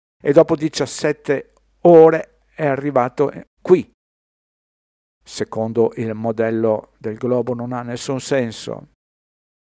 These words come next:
Questa è la reale situazione, una situazione vera che ha veramente senso. La stessa realtà di qui che ha veramente senso. Gente, non viviamo su una terra palla.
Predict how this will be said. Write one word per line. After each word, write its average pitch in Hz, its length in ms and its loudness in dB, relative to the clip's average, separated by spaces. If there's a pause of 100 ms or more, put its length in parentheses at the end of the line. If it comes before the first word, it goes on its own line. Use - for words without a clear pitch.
(140)
Questa 160 320 2
è - 20 6
la 151 140 4
reale 156 280 2
situazione, 151 760 0 (540)
una 156 260 2
situazione 175 800 0
vera 127 680 0
che - 120 -6
ha 135 100 -2
veramente 143 800 -2
senso. 107 800 -8 (680)
La 113 140 -6
stessa 170 500 2
realtà 165 540 2
di 151 280 -8
qui 160 440 0 (640)
che 131 100 -2
ha 139 120 2
veramente 131 880 -2
senso. - 880 -4
Gente, 165 480 2
non 180 160 2
viviamo 180 500 2
su - 140 -10
una 110 120 -6
terra 113 320 -4
palla. 104 480 -6